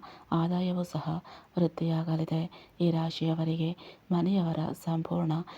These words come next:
ಬೆಂಬಲವು ದೊರಕುವುದು. ಹಾಗೆ ಈ ಅವಧಿಯಲ್ಲಿ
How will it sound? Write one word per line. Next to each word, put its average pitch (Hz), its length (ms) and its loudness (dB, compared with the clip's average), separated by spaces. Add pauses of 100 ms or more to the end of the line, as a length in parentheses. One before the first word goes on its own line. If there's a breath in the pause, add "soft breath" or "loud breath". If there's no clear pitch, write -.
(240 loud breath)
ಬೆಂಬಲವು 175 640 2
ದೊರಕುವುದು. 160 640 0 (420 loud breath)
ಹಾಗೆ 156 380 0 (120)
ಈ 165 200 0
ಅವಧಿಯಲ್ಲಿ 156 640 0